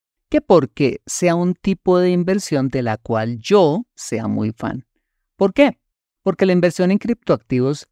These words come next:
es no solo algo meramente especulativo,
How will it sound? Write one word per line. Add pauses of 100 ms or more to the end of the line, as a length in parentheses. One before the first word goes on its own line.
es
no
solo
algo
meramente
especulativo,